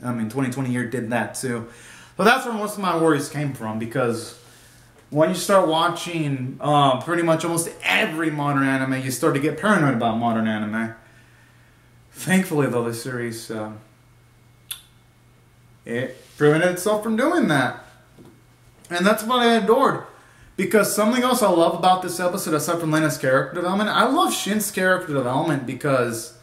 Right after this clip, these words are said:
for one, it was nice to get to see him actually do some solids for Lenya, and he helped out patching things between Lenya and the others. I thought there was something really beautiful about that.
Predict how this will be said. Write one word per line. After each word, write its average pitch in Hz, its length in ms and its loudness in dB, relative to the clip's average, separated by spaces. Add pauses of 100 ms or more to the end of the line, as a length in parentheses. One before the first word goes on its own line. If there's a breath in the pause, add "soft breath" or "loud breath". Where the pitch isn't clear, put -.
(640 soft breath)
for 175 160 4
one, 156 420 4
it 170 100 -2
was 202 220 2
nice 185 240 0
to 180 80 -6
get 180 220 -6
to 175 100 -6
see - 260 -4
him 170 220 -2
actually 156 500 -4
do 156 140 2
some 143 220 -4
solids 143 420 -2
for 135 120 -6
Lenya, 139 420 0
and 123 100 0
he 117 200 -6 (120)
helped 143 400 0
out 135 240 2
patching 143 320 -6
things 131 200 -8
between 135 320 -8
Lenya 135 380 -2
and 120 140 -4
the 113 80 -8
others. 127 320 -2
I 123 60 -8
thought 139 200 -4
there 151 100 0
was 131 140 -2
something 135 220 -4
really 127 220 -4
beautiful 123 440 -2
about 113 340 -2
that. 120 300 -4